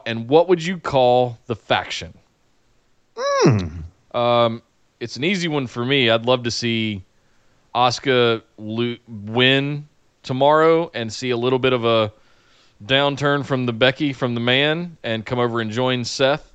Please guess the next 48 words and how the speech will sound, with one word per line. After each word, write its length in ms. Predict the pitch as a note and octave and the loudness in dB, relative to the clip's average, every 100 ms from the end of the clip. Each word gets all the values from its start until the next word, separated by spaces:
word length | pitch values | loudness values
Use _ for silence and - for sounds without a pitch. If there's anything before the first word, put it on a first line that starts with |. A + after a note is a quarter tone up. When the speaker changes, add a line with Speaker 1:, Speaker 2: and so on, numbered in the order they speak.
| _ | _
Speaker 1:
'Cause 120 | B2 | -6
you 60 | B2+ | 0
know 80 | F3 | 0
they're 80 | A2 | 2
dating, 440 | C3 B2 E2+ F#2 | 0 0 -4 -12
in 80 | F#2+ | -10
case 200 | G#2+ F#2+ | -8 -8
you 60 | F#2+ | -6
guys 220 | F2+ E2+ | -8 -8
didn't 280 | - E2+ F2 | -14 -14 -10
know. 60 | |
They're 140 | G2+ B2 | -6 -6
actually 260 | B2+ G2 | -6 -8
engaged. 460 | F#2 A2 F#2 E2 - _ _ _ _ _ _ | -6 -4 -4 -10 -18 _ _ _ _ _ _
Or 120 | G2+ A2+ | -8 0
are 40 | |
they 240 | A#2 A2 | 2 2
married 300 | G2+ A2 G2+ | 2 0 4
now? 60 | B2 | 8
Speaker 2:
I 60 | A#2 | 10
had 180 | B2+ | 10
Speaker 1:
I 80 | - | 10
Speaker 2:
no 100 | - | 10
Speaker 1:
don't 40 | - | 8
even 120 | - | 6
Speaker 2:
idea. 80 | - | 4
Speaker 1:
know. 200 | C#4+ F#3+ | 4 2
I 100 | D#3+ | 0
can't 240 | G#3+ G3 | -4 -4
keep 140 | G#3 G3+ | -2 0
up 180 | G3+ | 2
anymore. 420 | D#3+ C#3+ - A#2+ B2 - | 2 6 6 6 2 2
Speaker 2:
<laughs> 120 | - - - _ - - C#3+ - | 2 0 0 _ -18 -16 -16 -2
Speaker 1:
I, 180 | D3 D#3 - | 0 2 2
I 120 | F3 | 4
think 260 | G#3 D#3 | 2 2
Becky 260 | E3 E3 F3 | 2 2 2
would 140 | D3 | -2
make 240 | C3+ C#3 B2+ | 0 0 -2
an 80 | A#2 | -6
interesting 600 | B2+ B2+ A#2+ - A2 G2+ | -6 -6 -8 -6 -6 -4
one. 140 | G2+ | -2
I'd 160 | G#2+ B2+ | 0 4
like 160 | F3 G#3+ | 4 2
to 60 | |
see 180 | - G3 | 0 0
a 40 | |
female. 640 | - F3+ D3+ B2 G2+ F#2+ | 0 0 0 2 0 -2